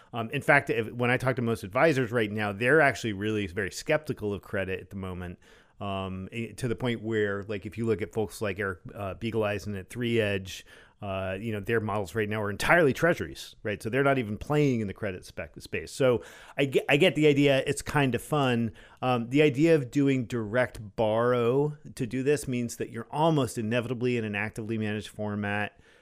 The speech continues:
Um, it's tough to get a lot of borrowing in a straight up forty Act structure. This is why you usually end up having to go to the Caymans, or you end up having to use swap counterparties. So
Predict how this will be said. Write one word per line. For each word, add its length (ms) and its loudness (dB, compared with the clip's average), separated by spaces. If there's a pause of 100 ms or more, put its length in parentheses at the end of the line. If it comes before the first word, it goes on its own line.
(160)
Um, 200 -8
it's 220 -10
tough 340 0
to 80 0
get 140 0
a 60 2
lot 400 0
of 160 0
borrowing 640 4
in 380 -6
a 60 -6
straight 460 -4
up 160 -2
forty 360 -2
Act 200 -2
structure. 520 -4
This 160 -6
is 80 -18
why 180 -2
you 180 -4
usually 420 -4
end 100 -4
up 120 -8
having 180 -4
to 60 -6
go 100 -2
to 80 -4
the 80 -8
Caymans, 800 -2 (340)
or 60 -8
you 80 -4
end 100 -6
up 80 -10
having 220 -4
to 60 -4
use 120 -6
swap 380 2
counterparties. 680 0
So 340 0